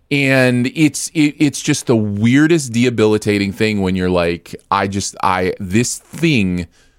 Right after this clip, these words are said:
owns me in that way." And so it's just like, it's, it's my thing. Heights is my thing.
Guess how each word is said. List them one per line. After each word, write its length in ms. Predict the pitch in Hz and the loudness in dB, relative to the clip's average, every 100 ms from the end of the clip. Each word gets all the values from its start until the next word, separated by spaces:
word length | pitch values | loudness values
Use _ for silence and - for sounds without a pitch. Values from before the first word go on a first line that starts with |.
| _ - | _ 0
owns 420 | 120 120 110 98 | 2 2 0 -2
me 260 | 98 92 80 | -2 -2 0
in 200 | 92 90 | 0 2
that 240 | 80 - | 0 0
way." 540 | 95 82 76 69 69 - | 0 0 0 -4 -10 -6
And 320 | 101 98 98 | -4 -2 -4
so 440 | - 101 92 92 | -2 0 2 0
it's 220 | 87 101 - | -2 -6 -6
just 200 | 113 - | -8 -4
like, 120 | 104 | -2
it's, 260 | 78 120 - | -2 -4 -6
it's 180 | 147 - | -6 -4
my 100 | 170 | -4
thing. 260 | - 220 - | -4 -6 -4
Heights 220 | 147 170 | -4 -4
is 100 | 220 | -4
my 140 | 196 185 | -2 -2
thing. 360 | - 139 98 | -2 -4 -6